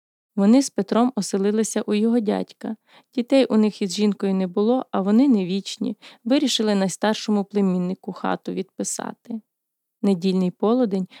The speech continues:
по-жовтневому сумно заглядав у вікно. Пообідали. Старші манині діти нянчили менших Женіних.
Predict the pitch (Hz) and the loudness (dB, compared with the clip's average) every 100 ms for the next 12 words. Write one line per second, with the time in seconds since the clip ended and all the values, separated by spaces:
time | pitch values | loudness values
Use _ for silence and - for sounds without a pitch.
0 | _ 180 170 170 - 208 240 233 214 - | _ -4 -2 -2 0 2 2 2 2 -2
1 | 208 208 202 180 180 170 175 180 185 - | -2 0 0 0 -4 -4 -4 -4 -4 -6
2 | 185 196 - 185 185 202 _ _ _ _ | -8 -8 -6 -6 -6 -8 _ _ _ _
3 | _ - 226 247 208 190 170 185 190 202 | _ -6 -2 -2 -2 -4 -2 -4 -4 -8
4 | - _ _ _ _ _ _ _ - - | -12 _ _ _ _ _ _ _ -12 0
5 | 269 294 - 196 196 208 208 190 185 202 | 0 0 0 0 2 2 2 0 -2 -2
6 | 254 - 240 _ - 185 185 202 226 202 | -2 -2 -4 _ -8 -2 0 0 -2 -2
7 | 180 180 180 - 180 170 185 185 190 190 | 0 -2 -4 -6 -6 -4 -4 -4 -6 -8
8 | - | -12